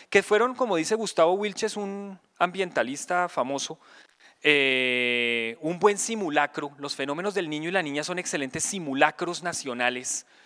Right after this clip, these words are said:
de algunos de los potenciales efectos del cambio climático, especialmente lo relacionado con los extremos,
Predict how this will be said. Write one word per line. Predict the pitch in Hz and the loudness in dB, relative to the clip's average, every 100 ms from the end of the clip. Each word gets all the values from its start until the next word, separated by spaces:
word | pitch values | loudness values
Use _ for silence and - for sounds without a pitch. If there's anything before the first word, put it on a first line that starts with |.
| - _ | -20 _
de | 135 147 | 4 4
algunos | 131 135 208 208 208 | 4 0 -2 -2 -2
de | 185 | -2
los | 170 143 | -2 -4
potenciales | - 135 123 120 - 139 156 135 | -6 -8 -6 -8 0 0 0 -6
efectos | - 123 139 | -8 -10 -8
del | 143 151 | -10 -6
cambio | 110 120 | -6 -6
climático, | - 139 113 127 147 | -6 -2 -2 -2 -8
especialmente | - 113 113 120 147 | -8 -6 -4 -6 -4
lo | 143 | -4
relacionado | 131 117 113 104 | -2 -2 -4 -4
con | 143 | -2
los | 135 113 | -4 -4
extremos, | 107 - 127 110 107 - | -8 2 2 2 -4 -14